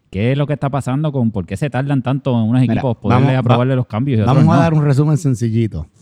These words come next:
Speaker 2: sencillito. Se han aprobado en esta liga, sabemos que ha habido muchas lesiones, desgraciadamente, de nuevo fomentamos a los jugadores que estiren, calienten antes de jugar, pero y hubo, hubo los problemas de cuando volvimos de la pandemia, los, los problemas de los vacunados, quienes se mudaron,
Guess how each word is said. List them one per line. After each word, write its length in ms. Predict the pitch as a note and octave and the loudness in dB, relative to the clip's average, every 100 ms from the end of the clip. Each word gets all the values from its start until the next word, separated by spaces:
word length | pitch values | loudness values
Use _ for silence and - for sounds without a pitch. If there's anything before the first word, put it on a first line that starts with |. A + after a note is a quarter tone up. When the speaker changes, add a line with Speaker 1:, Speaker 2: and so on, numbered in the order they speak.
| - | -20
Speaker 2:
sencillito. 760 | - A#2+ A2+ - A2+ A#2 F#2+ F2+ _ _ _ _ _ | -6 -2 0 0 0 -2 -4 -12 _ _ _ _ _
Se 160 | _ - | _ -2
han 60 | C3 | -2
aprobado 380 | D3+ E3+ E3+ | 0 0 2
en 60 | D#3+ | 0
esta 220 | D#3+ C#3+ | 0 0
liga, 240 | D3+ D#3 C#3 | 0 0 0
sabemos 380 | A2+ A#2 A#2+ | 0 2 0
que 80 | - | 0
ha 20 | |
habido 220 | A#2+ B2 A#2+ | 0 2 0
muchas 200 | A2+ A#2 | 0 -2
lesiones, 360 | G#2 B2 A#2 | -2 -2 -2
desgraciadamente, 920 | G#2+ G#2 G2+ A#2+ G#2+ B2 B2 - G#2 | -2 -4 -2 0 2 0 0 -2 -2
de 100 | G2+ | 0
nuevo 180 | G2+ A#2 | 2 0
fomentamos 460 | - A2 F#2+ G#2+ A#2 | 0 -2 -2 0 2
a 20 | |
los 60 | A#2 | 2
jugadores 300 | A2 A#2 G#2+ | 2 -2 -4
que 100 | G#2+ | -6
estiren, 680 | - B2 B2+ A#2+ A#2+ A#2 | -4 -2 0 0 0 0
calienten 500 | - F#2+ G2 A2+ A#2 | -2 -4 0 0 0
antes 160 | A#2 A#2 | 0 0
de 80 | A2+ | 2
jugar, 460 | A2 A2+ A#2 A#2 A2+ - - - _ _ _ _ | 2 2 0 -2 -6 -14 -20 -20 _ _ _ _
pero 500 | A#2 G#2+ G#2 F#2+ - _ | -4 -2 -2 -4 -10 _
y 120 | A#2+ | -2
hubo, 240 | A2+ G#2 A#2+ A#2+ G#2+ | -2 0 -2 -2 0
hubo 240 | A2+ A2 | 2 2
los 120 | G#2+ | 0
problemas 340 | - A2 A2 G#2+ | 0 -2 -2 -4
de 80 | |
cuando 160 | G#2 G#2 | -4 -2
volvimos 280 | G2 G2+ A2+ | 0 0 0
de 80 | A2 | -2
la 100 | G2+ | -2
pandemia, 420 | G2 A2 A#2 G#2+ | -2 0 0 0
los, 120 | F#2+ - | -2 -4
los 180 | G2 - | -8 -6
problemas 260 | G2 G2+ | -4 -2
de 60 | G#2 | -2
los 60 | |
vacunados, 520 | F#2 F#2 G2 A#2+ B2 G#2 | -4 -6 -2 0 -2 -4
quienes 280 | G#2 F#2+ - | -6 -8 -6
se 100 | G#2 | -4
mudaron, 580 | F#2 G#2+ A#2+ A2 G#2+ | -2 -2 -2 -2 -4